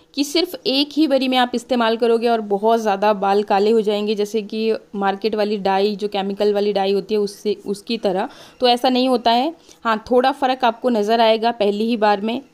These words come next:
इंस्टेंटली आपके बालों का झड़ना बिल्कुल कम हो जाता है, आपके बालों की ग्रोथ बहुत ही अच्छी तरह से होने लगती है। लेकिन बालों को काला करने के लिए आपको इसे रेगुलरली इस्तेमाल करना पड़ता है।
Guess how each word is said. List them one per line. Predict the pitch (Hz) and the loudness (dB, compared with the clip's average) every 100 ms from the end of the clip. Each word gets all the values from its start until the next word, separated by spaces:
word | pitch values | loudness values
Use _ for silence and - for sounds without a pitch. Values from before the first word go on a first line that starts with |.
| _ _ | _ _
इंस्टेंटली | 220 233 - 247 247 | -2 0 0 -2 0
आपके | 240 233 247 | 0 0 -4
बालों | 190 196 208 226 | 0 2 2 0
का | 247 | -2
झड़ना | 196 196 208 226 233 | -4 -4 -2 0 0
बिल्कुल | 220 233 220 | 0 -4 -4
कम | 214 202 | -2 0
हो | 226 233 | 2 2
जाता | 220 208 220 | 2 2 0
है, | 226 240 - | 0 -4 -6
आपके | 196 226 | -6 -4
बालों | 185 175 196 214 240 | -6 -4 -2 0 -2
की | 233 196 | -4 -2
ग्रोथ | 208 214 240 | 0 0 -2
बहुत | 208 208 208 | -2 -2 -2
ही | |
अच्छी | 208 226 | -4 -4
तरह | 214 208 | -4 -4
से | 226 | -4
होने | 208 202 226 | -4 -2 -2
लगती | 214 208 214 | -2 -4 -4
है। | 214 - - - - - _ | -4 -4 -16 -20 -20 -20 _
लेकिन | 247 - 285 285 220 | -2 0 0 2 2
बालों | 214 240 | 2 2
को | 254 277 | 0 -2
काला | 277 196 208 269 | 0 0 2 0
करने | 269 247 | 0 -2
के | 240 | -2
लिए | 240 233 | 0 0
आपको | 220 233 | 0 -2
इसे | 220 262 | 0 0
रेगुलरली | 226 202 220 214 220 240 | 0 0 0 0 0 -2
इस्तेमाल | 226 214 208 214 | -2 0 2 0
करना | 226 202 202 | -2 -2 -2
पड़ता | 208 196 208 | -2 -2 0
है। | 202 226 | 0 -2